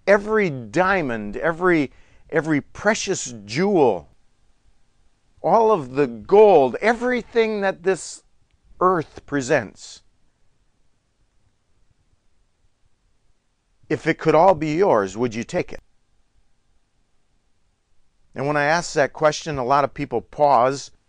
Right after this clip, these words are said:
and they think, "Okay, this is leading up to something." And if I say yes, it's gonna look like I'm greedy and I'm just concerned about things. If I say no, I'm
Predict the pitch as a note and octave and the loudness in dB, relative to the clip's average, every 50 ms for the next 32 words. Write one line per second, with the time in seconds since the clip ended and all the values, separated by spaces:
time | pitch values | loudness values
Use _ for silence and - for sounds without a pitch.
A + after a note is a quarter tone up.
0 | _ _ _ - A#2+ B2 B2 A#2+ - - D3+ C#3 - B2+ A#2+ - C#3+ C3 B2+ C#3 | _ _ _ -10 -8 -6 -6 -4 -4 -4 -4 -2 -2 -2 -2 0 0 0 0 0
1 | C#3+ - B2 A#2 G#2 A#2+ C3+ D3 C#3+ B2 B2 B2 C3 B2+ - - G2+ - - - | -2 -4 -6 -10 -8 -8 -6 -6 -6 -6 -6 -6 -6 -6 -6 -8 -12 -8 -6 -4
2 | D#3 D3 - - A#2+ A#2 A#2+ A#2+ A#2 A2 - - A#2 A2+ A2 - - B2 A2+ A2 | -4 -4 -4 -4 -6 -4 -6 -6 -8 -6 -2 0 0 0 -2 -4 -4 -4 -4 -2
3 | A#2 C#3 D3 C#3 B2+ - - A2 G2+ - - - B2 G#2+ G2+ A2+ C3 C#3 - - | 0 0 0 0 0 -4 -8 -14 -14 -12 -10 -10 -8 -8 -6 -4 -4 -4 -4 -2
4 | A#2 A2+ G#2+ - A2+ A2 G#2+ G2+ G2 - - - - C#3+ D3 C#3 A#2 B2 A#2+ A2 | -2 -2 -2 -2 -4 -4 -4 -4 -8 -14 -10 -4 0 0 0 0 0 -2 -2 -2
5 | A2 A2 G#2+ G2+ G#2+ G2+ G2+ G#2 G2+ F#2 E2 _ _ - - C3+ - - - - | -2 -2 -2 -2 -2 -2 -4 -6 -10 -14 -18 _ _ -8 -6 -6 -6 -8 -12 -16
6 | _ _ _ - - A2+ G#2+ - - C3 C3 B2 A#2 G#2 A2 G2+ F#2+ - - - | _ _ _ -16 -14 -12 -10 -8 -4 -4 -4 -2 -2 0 0 0 0 -2 -2 -2
7 | D3+ D3 C3 B2 C3 C3 A#2+ - - - - - - _ _ - - _ _ _ | -2 -2 -2 -4 -8 -10 -12 -16 -20 -20 -20 -20 -20 _ _ -20 -20 _ _ _
8 | _ _ _ _ _ _ _ - G#2+ - - A#2 A2+ G#2 - - C3+ B2+ B2 A#2+ | _ _ _ _ _ _ _ -16 -10 -6 -4 -4 -4 -4 -4 -4 -2 -2 -2 -2
9 | A#2+ B2 C3+ D#3 F3 E3+ D3+ D3 C3+ B2+ A#2+ A#2+ A#2 A2+ A#2 A2 - | -2 0 2 4 4 6 6 6 4 4 2 0 -2 -4 -8 -10 -12